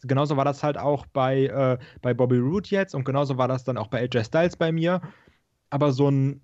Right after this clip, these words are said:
Tyler Bate oder sowas, da haben mir zwei Leute gesagt, "Oh, cool, was? Tyler Bate ist dabei oder dieser Pete Dunne ist dabei."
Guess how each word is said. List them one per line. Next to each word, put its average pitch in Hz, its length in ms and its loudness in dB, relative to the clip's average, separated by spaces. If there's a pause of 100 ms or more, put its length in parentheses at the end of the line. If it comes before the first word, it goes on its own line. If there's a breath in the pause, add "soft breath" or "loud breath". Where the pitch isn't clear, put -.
(140)
Tyler 135 320 0
Bate 160 240 0
oder 131 180 0
sowas, 135 500 -2 (840)
da 117 140 -2
haben 151 100 2
mir 156 80 0
zwei 143 160 0
Leute 143 160 0
gesagt, 131 400 -4
"Oh, 147 240 2 (120)
cool, 170 160 0
was? 170 240 -2
Tyler 143 280 0
Bate 160 140 -2
ist - 100 -8
dabei 127 160 0
oder 120 80 0
dieser 117 160 -4
Pete - 180 -14
Dunne 175 200 0
ist 127 120 -4
dabei." 117 460 0